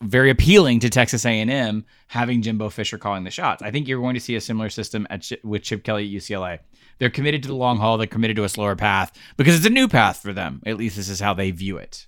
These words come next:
Okay. Uh, conversely, U S C is a total unknown. I do believe that change is coming. I think it's inevitable.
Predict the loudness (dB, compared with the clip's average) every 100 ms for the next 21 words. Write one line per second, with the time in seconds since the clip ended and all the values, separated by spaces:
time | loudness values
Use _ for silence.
0 | -14 -8 -6 -6 -8 _ _ _ _ -4
1 | 0 0 -2 -6 -16 -2 0 2 0 0
2 | 0 0 -4 -6 0 2 0 0 4 4
3 | 2 -2 0 -2 -4 -2 0 0 -2 -4
4 | -6 -8 -10 -12 _ _ _ _ -2 0
5 | 2 0 0 -2 -2 -4 -4 -2 -2 -6
6 | -6 -4 -4 -2 -2 -4 -4 -4 -4 -4
7 | -8 -8 -10